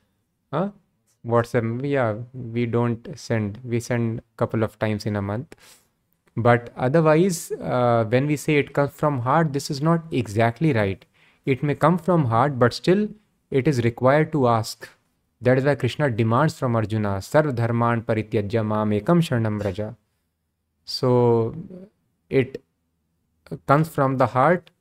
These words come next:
only when we are living in the association of devotees. So otherwise it is difficult. That is why Krishna has spoken this entire Bhagavad Gita. Nirmama,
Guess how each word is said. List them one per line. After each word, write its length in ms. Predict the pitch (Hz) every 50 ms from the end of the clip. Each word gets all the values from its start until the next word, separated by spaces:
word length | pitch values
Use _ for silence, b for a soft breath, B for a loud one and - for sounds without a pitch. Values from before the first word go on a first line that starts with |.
| _ -
only 340 | 135 139 143 151 165 190 190
when 240 | 143 143 139 131 131
we 100 | 131 135
are 80 | 127 113
living 400 | 107 107 117 117 143 160 170 170
in 160 | 147 151 151
the 100 | 147 139
association 680 | 123 - - 135 113 - - 123 123 120 - - 127 123
of 140 | 113 104 101
devotees. 920 | 104 95 98 98 92 - - - - - - - - - - - - _ _ _ _ _ _ _ _ _ _ _ _ _ _ _ _ _ _ _ _ _
So 180 | - - 123
otherwise 420 | 117 110 120 117 107 117 139 147 131
it 120 | 127 127
is 80 | 123 104
difficult. 540 | 98 104 - 131 127 - 110 98 92 - - _ _ -
That 220 | 113 95 120 127
is 80 | 135 123
why 120 | 135 131
Krishna 320 | 127 - 127 - - 131 127
has 100 | 123 120
spoken 380 | - - 120 113 - 131 131
this 160 | 131 135 123 -
entire 360 | 113 107 101 117 123 139 135
Bhagavad 420 | 120 117 110 104 104 110 98 98
Gita. 300 | 98 101 - - 120 - - _ _ _ _ _ _ _ _ _ _ _ _ _ _ _ _ _ _ _ _ _ _ _ _ _ -
Nirmama, 540 | 123 135 147 143 123 120 117 117 117 120 117